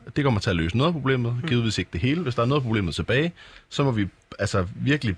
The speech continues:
Speaker 1: banke nogle ordentlige arbejdsvilkår, nogle lønninger op, øh, altså, sådan nogle ting for at gøre det mere attraktivt. Og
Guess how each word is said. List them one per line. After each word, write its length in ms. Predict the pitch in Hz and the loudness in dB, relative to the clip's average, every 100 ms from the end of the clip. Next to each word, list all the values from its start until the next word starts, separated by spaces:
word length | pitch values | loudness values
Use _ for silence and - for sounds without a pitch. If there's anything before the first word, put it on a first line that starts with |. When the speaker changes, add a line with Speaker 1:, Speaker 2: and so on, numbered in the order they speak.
| - | -2
Speaker 1:
banke 260 | 110 101 117 | -2 0 -2
nogle 240 | 95 95 | -2 0
ordentlige 240 | 117 95 82 | 2 2 0
arbejdsvilkår, 600 | 101 104 98 - 98 90 | 0 -2 -2 -2 -2 0
nogle 200 | 87 90 | 0 2
lønninger 340 | 113 127 117 | 2 2 0
op, 320 | 80 101 - - - | 2 0 -2 -10 -6
øh, 400 | 95 87 90 85 - - | -2 0 2 0 -2 -2
altså, 240 | - 120 - | -2 0 -2
sådan 300 | - - 151 | -6 -4 0
nogle 140 | 139 113 | 2 2
ting 200 | 120 113 | 0 0
for 80 | |
at 80 | 104 | -2
gøre 120 | 90 | 0
det 100 | 90 | 0
mere 140 | 101 95 | 0 0
attraktivt. 460 | 110 120 - - - - - - - - | 0 -4 -8 -10 -12 -16 -18 -20 -12 0
Og 220 | 95 | 0